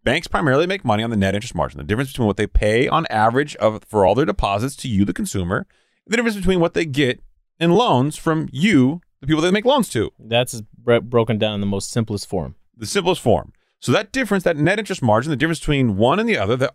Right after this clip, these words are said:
Speaker 1: arbitrage of the two numbers,
Speaker 2: Right.
Speaker 1: loan rates are usually higher than deposit rates, usually.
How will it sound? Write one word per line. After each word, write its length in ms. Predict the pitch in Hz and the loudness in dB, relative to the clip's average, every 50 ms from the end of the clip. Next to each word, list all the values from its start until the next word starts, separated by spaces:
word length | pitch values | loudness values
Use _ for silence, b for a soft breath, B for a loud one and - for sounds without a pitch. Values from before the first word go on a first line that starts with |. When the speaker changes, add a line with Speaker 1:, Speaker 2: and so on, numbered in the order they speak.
| _ - | _ 0
Speaker 1:
arbitrage 580 | 101 104 117 123 147 139 - 127 123 131 147 151 | 2 2 4 2 2 2 2 2 2 2 0 0
of 60 | 151 | -4
the 80 | 151 | -6
two 160 | 147 - 175 175 | -6 -4 -2 0
numbers, 480 | 160 117 95 92 107 139 165 175 - | 0 2 2 2 2 2 0 -2 -4
Speaker 2:
Right. 240 | - 113 101 87 - - | -6 -4 -4 -4 -4 -4
Speaker 1:
loan 280 | - 95 98 113 131 139 | -2 2 2 4 4 4
rates 240 | 131 135 156 - - | 2 2 0 0 0
are 60 | 147 | 0
usually 240 | 123 117 131 165 156 | 0 2 2 0 -2
higher 340 | - - 110 101 98 110 | -2 0 0 2 2 2
than 120 | 120 156 175 | 2 0 -2
deposit 400 | 196 - - 120 107 101 110 98 | -2 0 0 0 0 0 -2 0
rates, 480 | 98 104 120 - - - - - - _ _ _ _ _ _ _ _ | 0 2 0 0 -2 -6 -14 -18 -20 _ _ _ _ _ _ _ _
usually. 440 | - 139 202 190 120 92 78 - | -2 2 2 4 4 2 2 0